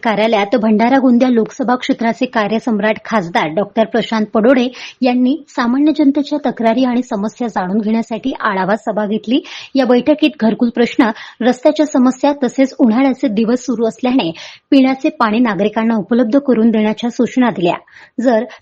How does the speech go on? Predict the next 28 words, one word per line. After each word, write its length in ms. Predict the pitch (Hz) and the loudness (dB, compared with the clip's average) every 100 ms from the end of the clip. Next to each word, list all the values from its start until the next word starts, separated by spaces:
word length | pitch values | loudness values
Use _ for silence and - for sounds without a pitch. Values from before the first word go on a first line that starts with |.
| - | 0
पिण्याच्या 360 | 269 285 311 | 2 2 0
पाण्याची 380 | 311 269 254 285 | 0 0 0 -2
समस्या 500 | 277 226 247 - 269 254 | -2 -2 -2 -2 -4 -2
एखाद्या 420 | 247 - 233 233 220 202 | -4 -4 -4 -4 -4 -2
गावात 360 | 208 214 247 | 0 0 0
उद्भवत 480 | 277 196 196 294 302 | -2 -4 0 0 2
असेल 280 | 254 254 247 247 | 0 -2 -4 -2
तर 100 | 220 - | -2 0
त्याचे 240 | 226 233 | 0 0
प्रशासनाने 760 | 220 220 - 214 226 233 214 254 311 226 | -4 -4 -4 -4 -2 -2 -2 -4 -2 0
योग्य 300 | 208 170 233 | 2 2 0
नियोजन 500 | 202 208 208 226 254 | 2 0 0 0 0
करावे 420 | 254 254 247 302 - - - | 0 0 0 -2 -6 -16 -4
आणि 160 | 233 247 | 2 4
नागरिकांच्या 680 | 220 185 208 233 220 254 | 4 2 -2 -2 -2 -4
कामाला 480 | 247 196 180 254 156 - - - - | -2 -2 0 0 -2 -6 -14 -6 0
अग्रक्रमाने 680 | 240 277 320 294 262 262 | 2 2 2 2 4 2
प्राधान्य 560 | 277 233 190 208 254 262 | 0 -2 -2 0 0 2
देऊन 240 | 233 254 | 2 2
जलद 180 | 220 214 | 0 0
गतीने 520 | 208 196 240 285 277 208 - - _ | -2 0 0 2 2 0 -6 -20 _
त्यांच्या 300 | 233 220 254 247 | -8 -4 -4 -2
तक्रारीचे 520 | 220 233 240 240 - | -2 0 0 0 2
निवारण 480 | 254 226 226 277 311 | 2 2 2 2 2
करावे 400 | 302 277 240 240 - | 2 -2 -2 -4 -6
अशा 240 | 202 - | -8 -6
सूचना 420 | 233 - 214 - 277 | -6 -4 -4 -2 -2
देखील 280 | 277 277 | 0 -2